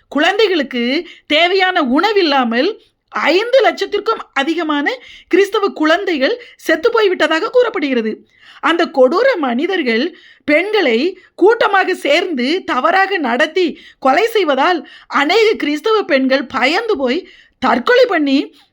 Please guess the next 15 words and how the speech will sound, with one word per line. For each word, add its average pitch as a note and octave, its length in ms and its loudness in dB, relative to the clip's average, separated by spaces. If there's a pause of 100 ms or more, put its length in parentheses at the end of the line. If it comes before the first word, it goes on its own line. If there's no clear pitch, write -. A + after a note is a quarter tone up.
(140)
அ, A#3+ 240 4
செத்து - 300 0
போய்விடுவதாக F4+ 580 2
கூறப்படுகிறது. B3+ 640 -2 (440)
அங்கே D#4 460 0
கொல்லப்பட்ட F#4 500 0
கிறிஸ்தவர்களின் D#4+ 600 -2
எண்ணிக்கை C#4 640 -2 (260)
இவ்வளவுதான் G4+ 640 2
என்று C4 400 -2
கணக்கிடவே E4 720 0
முடியாது F4+ 480 0 (200)
எனவும், A#3+ 560 0 (260)
வெளி D#4+ 340 4
உலகத்திற்கு E4 680 0